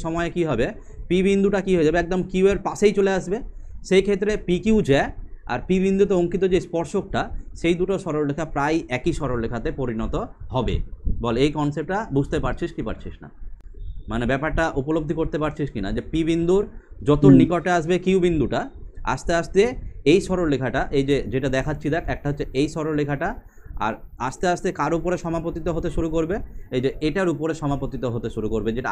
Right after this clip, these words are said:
Speaker 1: আগে থেকে আমরা স্পর্শক টেনে রেখেছি, এই যে এটার উপরে সমাপতিত হতে শুরু করবে। দেখ, এই কনসেপ্টটা বুঝতে পারছিস কি না বল? কিউ বিন্দুটাকে যত তুই পি এর কাছে নিয়ে আসছিস, তত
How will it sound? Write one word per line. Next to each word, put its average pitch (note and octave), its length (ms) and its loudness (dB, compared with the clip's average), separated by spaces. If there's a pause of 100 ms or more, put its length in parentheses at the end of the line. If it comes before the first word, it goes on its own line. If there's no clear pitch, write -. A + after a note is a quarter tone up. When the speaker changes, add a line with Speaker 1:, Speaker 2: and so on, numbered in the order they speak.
Speaker 1:
আগে B2+ 120 -2
থেকে C3 260 -4
আমরা B2 140 -2 (400)
স্পর্শক E3 440 -2
টেনে C#3+ 200 2
রেখেছি, B2 340 -2 (340)
এই A2+ 80 0
যে A2+ 60 0 (140)
এটার E3 240 0
উপরে C3+ 180 -2
সমাপতিত A#2 580 -6
হতে G2+ 160 -6
শুরু F#2 240 -2
করবে। F2 200 -8 (640)
দেখ, G#2+ 100 0 (100)
এই D#3 120 4
কনসেপ্টটা D#3 420 -2
বুঝতে C3 240 -6
পারছিস C3 300 -6
কি C3 60 -6
না F#2+ 100 -6
বল? E2 160 -10 (1300)
কিউ G3 180 6
বিন্দুটাকে F#3+ 520 4
যত F3 120 2 (100)
তুই G3+ 160 2
পি F#3+ 160 2
এর F#3+ 60 2
কাছে F#3+ 280 0
নিয়ে F#3 180 4
আসছিস, G#3 280 0 (680)
তত D#3 140 2